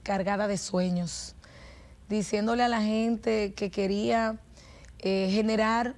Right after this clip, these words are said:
una base institucional fuerte que nos permitiera a nosotros como gobierno de la ciudad, pues, ser esa plataforma para servirle a las instituciones,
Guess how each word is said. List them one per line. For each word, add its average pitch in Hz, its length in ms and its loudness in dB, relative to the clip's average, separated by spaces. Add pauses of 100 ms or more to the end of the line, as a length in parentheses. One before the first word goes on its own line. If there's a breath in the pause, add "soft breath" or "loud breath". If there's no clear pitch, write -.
(120)
una 220 320 0
base 208 720 0
institucional 208 840 0
fuerte 214 500 0
que 190 140 0
nos 185 120 0
permitiera 196 520 2
a 233 40 2
nosotros 220 440 -2
como 202 240 0
gobierno 208 440 0
de 208 100 2
la 202 120 2
ciudad, 196 500 0 (540 loud breath)
pues, 214 240 2
ser 247 540 2 (480 loud breath)
esa 233 280 2
plataforma 220 1040 2 (180)
para 208 240 4
servirle 226 600 0
a 220 40 4
las 233 260 0
instituciones, 208 920 0